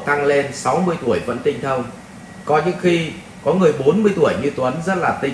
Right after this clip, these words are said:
thông, nhưng có khi sáu mươi tuổi có khi lại bị mất trí nhớ và tâm thần. Có những người bốn mươi tuổi họ bình thường nhưng đến sáu mươi tuổi họ rất tinh thông. Cho nên vạn sự tùy duyên, anh cứ tập trung lao động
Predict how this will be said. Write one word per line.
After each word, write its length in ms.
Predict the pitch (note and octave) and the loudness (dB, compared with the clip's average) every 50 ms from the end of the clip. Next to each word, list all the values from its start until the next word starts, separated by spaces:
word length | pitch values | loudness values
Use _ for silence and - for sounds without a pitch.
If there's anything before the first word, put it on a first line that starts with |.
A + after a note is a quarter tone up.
| - | -4
thông, 260 | C3 C3+ C3 B2+ B2+ B2 - - - - - - - - - - - C3+ | -4 -4 -2 -4 -4 -6 -10 -14 -18 -18 -18 -20 -20 -18 -18 -12 -4 -2
nhưng 160 | D#3+ F#3+ F#3+ E3+ | 0 0 2 2
có 80 | F3+ F3+ F3+ | 0 0 0
khi 80 | F3+ | -2
sáu 260 | E3 - - C#3 D#3+ F#3 | -4 -2 0 2 2 4
mươi 140 | F#3+ F#3 E3+ - | 2 0 0 0
tuổi 260 | C#3 A#2 G2+ E2 C#2+ - - - | 0 0 0 0 -2 -4 -6 -8
có 80 | - A2+ - | -8 -6 -4
khi 100 | C#3+ C3+ | -4 -4
lại 140 | C3+ A#2 - | -4 -4 -4
bị 100 | - A2 - - | -6 -8 -6 -4
mất 180 | C3+ E3 E3 - - | -2 -2 -4 -4 -6
trí 60 | C3 | -8
nhớ 280 | B2+ C#3+ C#3+ B2+ B2 B2+ D3 E3 - - | -8 -4 0 0 2 2 2 -2 -4 -6
và 100 | - G2 | -6 -6
tâm 220 | - - G#2+ G#2+ G2+ A2 | -4 -4 -4 -6 -4 -6
thần. 140 | G2+ F#2 E2 - - - - - - - - - - | -6 -6 -6 -8 -14 -16 -18 -20 -20 -20 -20 -8 -2
Có 80 | - C#3+ | 0 2
những 220 | F3+ G#3 G#3+ A3 | 4 4 4 4
người 160 | F#3+ F3+ D3 C#3 - | 4 4 4 4 2
bốn 220 | D3 F3+ A3 B3 | 2 2 4 6
mươi 120 | B3 A#3+ - - | 6 4 6 6
tuổi 260 | A3+ G3+ D#3+ B2 A2+ - - - - - - - - - - - - - - - - - - - - - - - - - - - - | 6 6 6 4 0 -2 -6 -10 -14 -16 -18 -18 -18 -18 -20 -20 -20 -20 -20 -20 -20 -20 -20 -20 -20 -18 -18 -18 -18 -20 -20 -16 -12
họ 140 | - G#2 - | -8 -8 0
bình 200 | - D#3+ D3+ C#3+ B2+ | 2 2 2 4 4
thường 360 | D#3 D3+ D3 C#3 B2 A2 F#2+ F2+ - - | 4 6 6 6 4 2 -2 -6 -10 -8
nhưng 160 | B2+ C#3+ C#3 | -8 -4 -2
đến 140 | C#3 D3 D3 | -2 -2 -2
sáu 240 | - - C3 C#3 E3 F3 | -2 -2 -2 0 0 0
mươi 120 | F3 D#3+ - | -2 -4 -4
tuổi 220 | C3+ - - - - - - - | -4 -4 -4 -4 -6 -8 -8 -10
họ 120 | E2 E2+ | -8 -6
rất 220 | - D#3 E3 - | -4 -6 -4 -4
tinh 160 | D3+ C#3+ C3 B2+ | -6 -8 -8 -6
thông. 240 | C3+ C3 B2+ B2 A#2+ - - - - - - - - - | -6 -6 -6 -6 -6 -10 -14 -18 -18 -20 -20 -20 -8 -2
Cho 140 | - D3 | 0 2
nên 260 | D3 D3+ D3+ D3 C#3+ C#3 - - - - - - - - - - | 4 4 4 4 4 2 -4 -12 -16 -18 -20 -20 -18 -18 -8 0
vạn 280 | - D3 - - - - | 2 4 4 2 0 -2
sự 300 | - - D3+ C#3+ - - - - | 0 2 2 2 2 -2 -10 -4
tùy 240 | C3 B2+ A2+ G2+ F2+ B2 | -2 -2 -2 -2 -2 0
duyên, 260 | C#3+ D3 D3 C#3 C#3 - | 2 4 4 2 2 -2
anh 160 | - C3 B2 B2 | -6 -6 -6 -4
cứ 120 | C#3 E3+ F#3+ - | -4 -4 -2 -2
tập 180 | C3 - - - | -2 -4 -2 -2
trung 200 | D3+ C#3+ C#3 C#3 C3+ | -2 -2 -2 -2 -2
lao 160 | C#3 C3 B2+ | -2 -2 0
động 300 | A#2+ B2+ A#2+ G#2+ - - | 0 -2 -2 -2 -4 -6